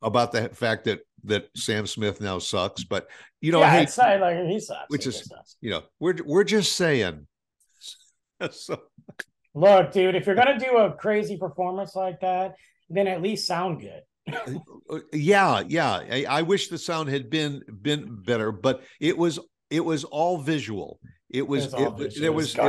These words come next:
Speaker 2: garbage.
Speaker 1: yeah, it was all
Speaker 2: It was
Speaker 1: just,
Speaker 2: garbage.
Speaker 1: just visual.
Speaker 2: The
Speaker 1: So
Speaker 2: greatest part is just watching Ben Affleck's reaction to everything.
Speaker 1: <laughs> Yeah,
Speaker 2: Uh, he
Speaker 1: yeah.
Speaker 2: is my, he, he is my spirit animal. <laughs>
Speaker 1: Stone, stone face. No, he,
Speaker 2: He
Speaker 1: it's
Speaker 2: looked
Speaker 1: like,
Speaker 2: really
Speaker 1: like,
Speaker 2: unhappy. <laughs>
Speaker 1: you know,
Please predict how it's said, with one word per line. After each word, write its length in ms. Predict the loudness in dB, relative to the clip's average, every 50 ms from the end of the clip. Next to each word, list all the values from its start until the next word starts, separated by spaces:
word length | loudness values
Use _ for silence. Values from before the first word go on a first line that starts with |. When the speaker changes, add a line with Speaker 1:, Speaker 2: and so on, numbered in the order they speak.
| 2 2 2
Speaker 2:
garbage. 340 | 0 -2 -4 -6 -12 -16 _ _
Speaker 1:
yeah, 200 | -4 -4 -4 -4 -6 -10 _ _ -4
it 100 | -2 -2
was 160 | -2 -2 -4
all 200 | -2 0 2 4
Speaker 2:
It 100 | 6 6
was 140 | 6 4 0
Speaker 1:
just, 100 | -2 0
Speaker 2:
garbage. 220 | 0 0 0 0 -4
Speaker 1:
just 260 | -6 -6 -8 -6 -4
visual. 440 | -4 -4 -4 -4 -8 -8 -8 -10 -12 _ _ _ _ _ -20 -20 -20 -20 -8 -2 0
Speaker 2:
The 60 | 2
Speaker 1:
So 40 | 4
Speaker 2:
greatest 380 | 6 8 8 8 6 6 6
part 280 | 6 8 8 8 8 6
is 160 | 4 2 2 2
just 200 | 0 0 2 4
watching 420 | 4 4 4 4 0 -2 -2 -2
Ben 160 | 0 -2 -2 0
Affleck's 480 | -2 -2 -4 -4 -6 -10 -10 -10 -10
reaction 460 | -8 -6 -4 -4 -4 -4 -6 -8 -10
to 80 | -8 -8
everything. 560 | -10 -8 -8 -8 -6 -4 -6 -6 -6 -8 -10 -4
Speaker 1:
<laughs> 20 |
Yeah, 160 | 0 0 0 0 -2 -8 -2 2
Speaker 2:
Uh, 240 | 2 4 4 2 0
he 100 | 2 4
Speaker 1:
yeah. 140 | 6 6 6
Speaker 2:
is 160 | 6 6 6
my, 240 | 6 8 8 6 4
he, 200 | 2 0 0 0
he 100 | 0 0 0
is 120 | 2 4
my 140 | 6 6 6
spirit 400 | 6 4 4 6 6 8 8 6
animal. 440 | 6 4 4 4 4 2 2 0 -2
<laughs> 40 | -6
Speaker 1:
Stone, 640 | -8 -8 -8 -2 2 4 4 6 4 2 0 -2 -6
stone 500 | -8 -2 2 2 4 4 4 2 0 -2
face. 500 | -2 0 2 2 2 0 -2 -8 -10 -6
No, 240 | -4 -4 -2 -4 -4
he, 200 | -4 -6 -4 -2
Speaker 2:
He 100 | 0 0
Speaker 1:
it's 80 | 4 6
Speaker 2:
looked 160 | 6 6 6 6
Speaker 1:
like, 160 | 4 4 6
Speaker 2:
really 500 | 6 6 6 6 6 4 2 -2 -8 _ _ _ 0
Speaker 1:
like, 200 | 2 4 4 4
Speaker 2:
unhappy. 480 | 4 2 2 0 -2 -4 -4 -4 -4 -6 -10 _ _
<laughs> 180 | _ _ _ -6
Speaker 1:
you 120 | -2 0 0
know, 140 | 0 0